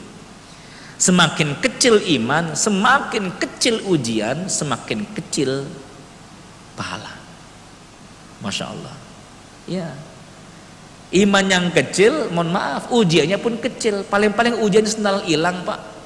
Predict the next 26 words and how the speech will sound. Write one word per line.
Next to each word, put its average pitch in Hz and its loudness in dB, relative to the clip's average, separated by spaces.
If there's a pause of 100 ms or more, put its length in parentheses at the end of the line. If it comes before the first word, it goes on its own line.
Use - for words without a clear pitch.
(360)
Satu 151 0
R 175 2
W 196 0
ribut, 175 4 (240)
Masya 147 -4
Allah. 226 -8 (1200)
Tapi 202 2
iman 185 2
yang 170 0
besar, 262 -2
masalah-masalah 147 2
besar 160 0
ada 135 0
dalam 120 0
genggamannya. 131 -4 (1400)
Bagaimana 135 2
satu 143 -2
kampung 131 -2
bisa 123 0
berislam? 135 -6
Bagaimana 151 2
satu 151 -2
kampung 185 0
bisa 131 -2
mengenal 135 -4
Allah? 233 -4